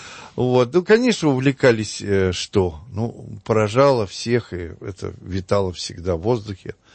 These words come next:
Конечно, акварели Врубеля, их очень, э, все почитали, любили. Но для меня еще был кумир, о котором рассказывали, Марианна Фортуни.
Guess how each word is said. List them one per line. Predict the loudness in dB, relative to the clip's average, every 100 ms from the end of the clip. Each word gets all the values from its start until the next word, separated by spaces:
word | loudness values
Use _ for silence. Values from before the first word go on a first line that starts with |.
| -20 -20 -20 _ _
Конечно, | -2 0 -2 -4 -4
акварели | -2 0 0 0 -2
Врубеля, | 0 2 2 2 0 0 -2 _ _ _ _ _
их | -6 -4 -6 -8 -18
очень, | -10 -8 -8 -8 -10 -10
э, | -12
все | -12 -10 -6 -6 -8 _ _ -20 _
почитали, | -8 -4 -4 0 0 0 -4
любили. | -6 -8 -4 -4 -2 -2 -4 _ -20 -20 -20 -20 -6
Но | 0 0
для | 0 0
меня | 2 2 2
еще | 2 0 -2
был | 2 2 0 -2
кумир, | -2 2 4 4 2 -6 _
о |
котором | -2 0 0 0 -4
рассказывали, | -4 0 0 0 -4 -6 -4
Марианна | -2 2 2 0 -6
Фортуни. | -8 -8 -4 -2 0 -2 -6